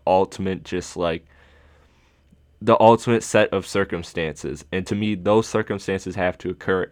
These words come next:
and a player has to be even hotter than that for it to,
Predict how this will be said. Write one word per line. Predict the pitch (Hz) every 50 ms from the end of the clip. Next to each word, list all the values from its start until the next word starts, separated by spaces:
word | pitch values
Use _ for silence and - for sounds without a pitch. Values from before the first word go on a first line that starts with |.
| - -
and | 98 101 104 101
a | 101
player | - - 101 92 87 87
has | 87 90 90 -
to | - 85
be | 82 90 82 - 92
even | 92 82 85 85
hotter | 80 - 95 98 98 101 95 87 82
than | 85 87 85 85 87 87
that | 85 82 80 - - - _ - - - _ _
for | - - - 107 104 98 95 95 90 - -
it | 85 87 - - -
to, | - 90 87 87 87